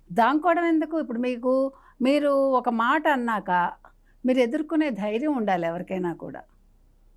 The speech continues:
మీరు దాక్కున్నారు అంటేనే మీకు ధైర్యం లేదని అర్థం కదా.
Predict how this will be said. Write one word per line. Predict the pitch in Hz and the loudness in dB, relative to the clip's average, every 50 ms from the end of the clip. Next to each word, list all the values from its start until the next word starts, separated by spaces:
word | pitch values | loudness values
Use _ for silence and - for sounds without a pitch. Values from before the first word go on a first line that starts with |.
| _ _ _ _ _ _ _ _ _ _ _ _ _ _ _ _ _ _ _ _ _ _ - | _ _ _ _ _ _ _ _ _ _ _ _ _ _ _ _ _ _ _ _ _ _ -2
మీరు | 254 247 | -2 0
దాక్కున్నారు | 240 233 226 247 254 254 - 320 302 302 302 302 294 302 | 2 2 0 0 0 -2 0 2 2 2 2 2 2 2
అంటేనే | 294 285 269 254 302 294 302 330 | 0 0 0 0 0 2 2 2
మీకు | 349 349 339 254 262 | 2 2 0 0 0
ధైర్యం | 220 220 240 240 247 285 285 | 2 2 2 2 0 -2 -2
లేదని | 277 269 262 254 262 262 | -2 -2 -2 -2 0 0
అర్థం | 240 226 202 220 240 240 | -2 -2 -2 -2 -4 -2
కదా. | 240 240 233 220 226 233 | -2 -2 0 0 -2 -4